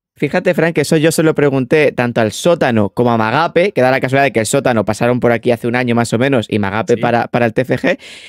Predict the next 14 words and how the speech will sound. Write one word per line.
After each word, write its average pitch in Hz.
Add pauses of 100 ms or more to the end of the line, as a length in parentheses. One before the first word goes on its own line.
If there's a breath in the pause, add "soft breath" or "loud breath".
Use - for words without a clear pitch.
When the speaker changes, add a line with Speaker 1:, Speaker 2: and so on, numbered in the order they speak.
(120)
Speaker 1:
y 165
me 165
dijeron, 151
"Mira, 180
es 156
un 202
cúmulo 151
de 117
cosas. 143
A 117
lo 113
mejor 131
es 143
que 143